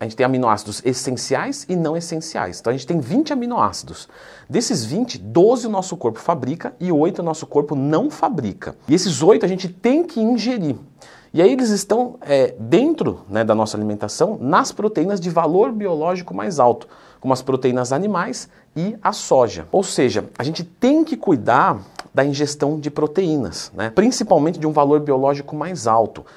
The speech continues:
Então, por exemplo, às vezes o pessoal pergunta lá no Instagram, que eu abro caixinha de perguntas todo dia, me manda a sua lá, tem uma aberta, arroba Leandro Twin. "A dieta vegana é uma porcaria, não vou ganhar massa muscular?" Não, você consegue ganhar massa muscular. Só que é mais complexo fazer uma dieta vegana. Por quê?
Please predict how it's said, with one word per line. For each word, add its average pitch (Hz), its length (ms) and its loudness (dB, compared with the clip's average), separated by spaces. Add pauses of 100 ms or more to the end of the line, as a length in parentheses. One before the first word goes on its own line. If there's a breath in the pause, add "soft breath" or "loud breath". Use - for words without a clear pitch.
(140 soft breath)
Então, 123 320 2
por - 240 -2
exemplo, 131 300 2
às 110 100 2
vezes 127 140 -2
o - 20 -8
pessoal 135 240 -4
pergunta 123 360 0
lá 110 80 0
no 110 80 -4
Instagram, 110 500 -2
que - 100 -6
eu 95 140 4
abro 101 180 4
caixinha 95 300 -8
de 92 80 -10
perguntas 92 460 -8
todo 90 200 -6
dia, 101 200 -6
me 95 100 -4
manda 92 240 -4
a 87 40 -2
sua 92 220 -2
lá, 107 120 2
tem 90 120 -6
uma 92 120 0
aberta, 120 320 0
arroba 92 180 -4
Leandro 92 240 -6
Twin. 165 240 -2 (640 loud breath)
"A - 80 2
dieta - 200 4
vegana 165 360 4
é 147 40 2
uma 135 100 0
porcaria, 123 500 0
não 117 80 -2
vou 113 120 -4
ganhar 120 160 -2
massa 113 220 -4
muscular?" 143 420 -6
Não, 339 200 -4
você - 100 -12
consegue 226 280 -6
ganhar 220 100 -2
massa 117 220 -4
muscular. 104 380 -4 (300 loud breath)
Só 143 100 2
que 156 80 0
é - 20 0
mais 170 160 -2
complexo 190 680 -2
fazer 107 240 -2
uma 107 160 -2
dieta 101 280 -2
vegana. 90 540 -6
Por 185 160 -4
quê? 147 280 -2